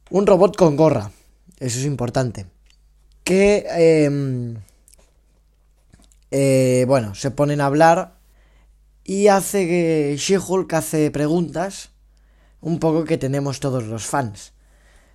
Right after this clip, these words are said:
Como por ejemplo, ¿cuándo van a llegar los X-Men? Porque hay un momento que le dice, "¿Cuándo van a llegar los X-Men?". Y dice, "Eso no lo puedo contestar". Pero es algo que,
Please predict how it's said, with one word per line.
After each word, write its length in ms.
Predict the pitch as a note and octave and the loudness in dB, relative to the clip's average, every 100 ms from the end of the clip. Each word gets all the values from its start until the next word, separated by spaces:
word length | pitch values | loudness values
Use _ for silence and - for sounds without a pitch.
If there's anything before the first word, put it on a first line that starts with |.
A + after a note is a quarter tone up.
| _ _ _ _ | _ _ _ _
Como 320 | - D3 C#3+ | -4 -2 0
por 140 | C3 C#3 | 0 -2
ejemplo, 1000 | C3+ - C#3+ B2+ C#3+ C3+ B2+ B2 A#2+ _ - | -2 -2 -2 -2 0 0 0 -2 -6 _ -6
¿cuándo 320 | D3 D3 C#3 | -2 0 0
van 120 | C#3 | -2
a 60 | C3+ | -2
llegar 280 | C3 B2 A#2+ | -2 -2 -4
los 180 | A#2+ B2+ | -6 -8
X-Men? 580 | G#2+ A#2+ C#3 E3+ E3+ - | -8 -8 -6 -6 -8 -14
Porque 200 | C3 B2+ | -8 -6
hay 40 | C#3 | -4
un 260 | C3 B2+ | -6 -6
momento 320 | C3 C3 C3 | -6 -6 -6
que 300 | C#3 B2+ A2+ | -6 -6 -8
le 280 | A2+ A#2 A#2+ | -10 -6 -6
dice, 360 | A2+ G#2+ G#2+ F#2+ _ _ _ - | -6 -8 -12 -14 _ _ _ 0
"¿Cuándo 300 | F#3+ G3+ E3+ | 2 4 2
van 100 | D#3+ | 0
a 60 | |
llegar 300 | C#3+ C3+ C#3 | 0 0 0
los 180 | B2+ B2 | -2 -6
X-Men?". 600 | B2 B2 A2 C3 A2 F#2+ _ _ _ _ - - _ _ _ _ _ - | -8 -10 -8 -8 -10 -14 _ _ _ _ -20 -20 _ _ _ _ _ -6
Y 100 | C#3 | -6
dice, 360 | A2 A2+ - _ | -6 -10 -12 _
"Eso 220 | D3+ C#3+ C#3 | -4 -2 -2
no 80 | |
lo 140 | C3 A#2+ | -2 -4
puedo 220 | B2 A2+ | -6 -6
contestar". 600 | A#2+ G#2+ G#2+ - G2+ G2+ _ _ _ _ _ _ _ _ | -6 -8 -12 -12 -16 -18 _ _ _ _ _ _ _ _
Pero 180 | C3+ C#3 | -4 -2
es 160 | C3+ D3+ | 0 0
algo 340 | D3+ D3 D3 | 0 0 -2
que, 300 | D3+ C3+ | -2 -2